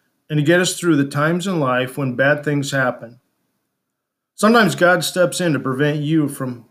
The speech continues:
going through a tragedy or something bad, and God also steps in when things do happen. There's an old saying that says, "It isn't what God got me out of, but rather what God prevented me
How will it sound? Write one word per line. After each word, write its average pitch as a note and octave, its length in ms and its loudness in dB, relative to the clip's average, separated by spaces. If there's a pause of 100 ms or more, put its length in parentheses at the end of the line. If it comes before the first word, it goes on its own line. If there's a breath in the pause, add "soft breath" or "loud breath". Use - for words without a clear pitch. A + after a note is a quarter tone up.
going D3 240 -2
through E3 240 0
a - 20 -10
tragedy A#2+ 760 -4 (320)
or C3 100 -14
something D3 400 0
bad, B2+ 460 2 (560)
and C#3 100 -2
God D3 240 4
also E3 300 0
steps C#3 400 -2
in D3+ 140 -2
when D3+ 100 -2
things D3+ 340 -4
do F3 240 -2
happen. G2+ 500 -10 (1300)
There's E3 220 6
an F3+ 100 6
old A3 240 4
saying F#3+ 380 2
that D#3 120 0
says, D3+ 560 0
"It D3 140 -4
isn't A3 300 0
what F3+ 180 -2
God D#3 380 2
got C#3+ 200 0
me C3+ 140 -4
out C3+ 240 0
of, G2+ 400 -10 (800)
but D3+ 160 2
rather D#3 360 4
what C3+ 220 -2
God C#3+ 380 0
prevented C#3+ 520 -2
me G2+ 340 -10